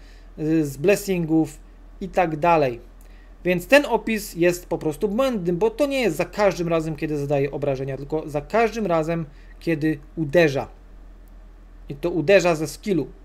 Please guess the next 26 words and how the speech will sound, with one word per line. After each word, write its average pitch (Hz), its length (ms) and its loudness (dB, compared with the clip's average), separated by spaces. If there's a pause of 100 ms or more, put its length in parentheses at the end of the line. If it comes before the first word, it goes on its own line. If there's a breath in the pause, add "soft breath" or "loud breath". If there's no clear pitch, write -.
(260)
a 156 100 -4
nie 170 280 0 (1120)
tak 156 160 -2
dalej. 156 280 2
Więc 143 200 -6
to 262 140 4
powinno 214 380 0
być 175 200 0
tutaj 165 400 0 (560 soft breath)
zaznaczone, 196 600 2
bo 190 140 0
to 220 160 2
sprawia, 196 600 4
że 185 280 4
ten 185 400 -2
pasyw 160 560 -4
jest, 147 500 -4 (1000 soft breath)
no, 233 120 2
wyraźnie 214 480 2
gorszy, 185 400 2
bo 160 140 -4
w-, - 100 -12 (280)
musimy 175 340 -4
ś-, 175 180 -6 (760 soft breath)
uderzyć 151 340 0
raz, - 500 2